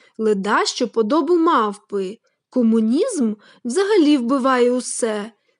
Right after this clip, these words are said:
тому лише праця, здорова конкуренція і віра в хороше — це єдиний добрий і правильний шлях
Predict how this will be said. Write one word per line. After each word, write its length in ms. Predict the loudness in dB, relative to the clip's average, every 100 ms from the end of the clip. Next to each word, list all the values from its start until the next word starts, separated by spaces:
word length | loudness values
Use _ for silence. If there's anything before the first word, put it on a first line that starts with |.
| _
тому 380 | 2 4 4 4
лише 360 | 2 0 -4
праця, 760 | -6 -4 -2 0 -2 -4 -6 -6 -12 _
здорова 520 | -10 -2 2 2 2 0
конкуренція 1120 | 0 -2 -4 -4 -2 0 -2 -4 -4 -4 -4 -14 _ 0
і 120 | 2
віра 320 | 4 2 2
в 80 | -2
хороше — 920 | 0 2 4 2 0 -6 -10 -10 -14 _ _ _
це 180 | 0 0
єдиний 680 | 0 -2 2 2 2 0
добрий 680 | -2 0 2 2 2 0 -2 -12 _
і 80 | -8
правильний 680 | -4 0 2 2 -2 -4 -8
шлях 580 | -8 -6 -2 0 -2